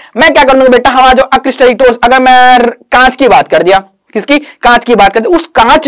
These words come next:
को मैं जो है एक locker के अंदर रख दिया और बीस, पच्चीस, तीस सालों के बाद जब मैं उस कांच को देखूं, एक कांच की slit को देखूं, देखो बच्चे ध्यान से,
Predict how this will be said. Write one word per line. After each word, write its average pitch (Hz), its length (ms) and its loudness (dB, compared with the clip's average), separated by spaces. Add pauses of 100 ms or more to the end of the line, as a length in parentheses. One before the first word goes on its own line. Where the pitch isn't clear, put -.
(140)
को 339 60 2 (500)
मैं 269 180 2
जो 294 60 2
है 311 100 4
एक 285 100 -2
locker 247 320 0
के 277 100 -6
अंदर 240 200 2
रख 220 120 2
दिया 214 160 0
और - 120 0
बीस, 285 400 0
पच्चीस, 277 440 -2
तीस 285 220 0
सालों 233 220 2
के 214 120 0
बाद 175 200 -2
जब 202 120 -2
मैं 240 140 0
उस - 260 -8
कांच 262 360 0
को 214 140 0
देखूं, 185 360 0 (240)
एक 208 140 -8
कांच 220 220 0
की 262 100 -4
slit 254 360 -2
को 226 140 0
देखूं, 190 260 -2
देखो 185 200 -4
बच्चे 175 200 -4
ध्यान 170 220 -4
से, 254 180 -2